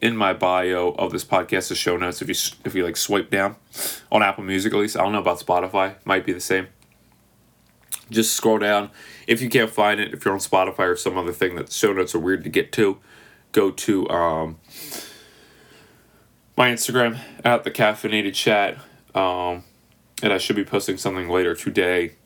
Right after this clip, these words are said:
to give you that little, uh, ca-, that, that code, discount code, so you can then go and figure out what you want to get. But for real, y'all,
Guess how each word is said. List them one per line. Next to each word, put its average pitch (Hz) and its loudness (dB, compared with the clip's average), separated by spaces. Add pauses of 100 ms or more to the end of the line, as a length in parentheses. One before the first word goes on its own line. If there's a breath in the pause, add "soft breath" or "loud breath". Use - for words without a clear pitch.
(180)
to - -4
give 92 0
you 85 -2 (100)
that 87 0 (280)
little, 87 0
uh, - 0 (640)
ca-, 104 2
that, 87 0
that 87 0
code, 98 2
discount 87 0
code, 85 0
so - -4
you 82 -2
can 85 -2
then 82 -4
go 80 0 (180)
and 80 -6
figure 90 2
out 82 -2 (500 soft breath)
what 113 0
you 110 2
want 92 -2 (280)
to - 0
get. 117 0 (1500 soft breath)
But - 0
for 101 2
real, 101 2
y'all, 101 0